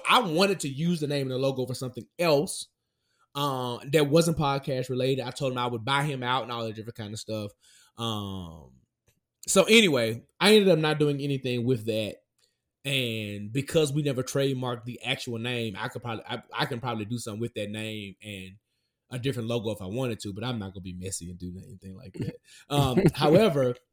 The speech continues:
Speaker 1: the podcasting thing wouldn't let me, it wouldn't let me loose. It was something that I wanted to pursue.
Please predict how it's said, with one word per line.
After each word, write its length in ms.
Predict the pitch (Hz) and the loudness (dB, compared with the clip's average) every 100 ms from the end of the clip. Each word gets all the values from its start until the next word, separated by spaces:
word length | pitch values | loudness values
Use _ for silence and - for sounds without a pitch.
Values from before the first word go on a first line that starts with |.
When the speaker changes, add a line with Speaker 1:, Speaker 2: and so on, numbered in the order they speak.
| _ | _
Speaker 1:
the 100 | 143 147 | -6 2
podcasting 720 | 170 185 185 160 151 - 135 | 6 6 4 0 -2 -4 -2
thing 360 | 143 139 135 123 | 0 0 0 4
wouldn't 240 | 151 135 | 2 2
let 240 | 123 113 120 | -2 -4 -2
me, 340 | 113 104 101 _ - | -2 -4 -6 _ 6
it 80 | |
wouldn't 240 | 175 185 156 | 8 8 6
let 140 | 156 | 0
me 80 | 131 | 0
loose. 400 | 120 104 - - - | -2 -4 -8 -10 -4
It 60 | |
was 200 | 127 117 | -2 -2
something 280 | - 143 143 | -2 -2 -4
that 100 | 131 | -6
I 80 | 113 | -4
wanted 320 | 104 127 135 | -4 -4 -4
to 80 | 123 | -6
pursue. 520 | 123 120 123 120 117 | -8 -6 -4 -2 -4